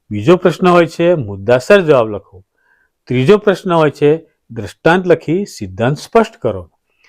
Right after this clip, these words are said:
અને ચોથો પ્રશ્ન હોય છે, અભ્યાસના વચનામૃતના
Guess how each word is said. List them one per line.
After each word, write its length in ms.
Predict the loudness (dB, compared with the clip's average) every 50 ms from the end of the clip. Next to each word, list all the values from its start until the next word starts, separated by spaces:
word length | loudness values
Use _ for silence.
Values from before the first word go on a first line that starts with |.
| _ _ _ _ _ _
અને 80 | -8 -8
ચોથો 400 | -2 2 2 2 2 4 2 2
પ્રશ્ન 320 | 4 2 0 0 0 0
હોય 160 | 2 2 2
છે, 220 | 0 0 0 0 0 0 -4 _ _ _ _ _ _ _ -10
અભ્યાસના 680 | -10 -2 2 4 4 4 4 0 -2 0 2 2 2
વચનામૃતના 920 | 2 -2 -4 -2 -2 -2 0 0 -2 -4 -6 _ -6 -2 0 2 2 2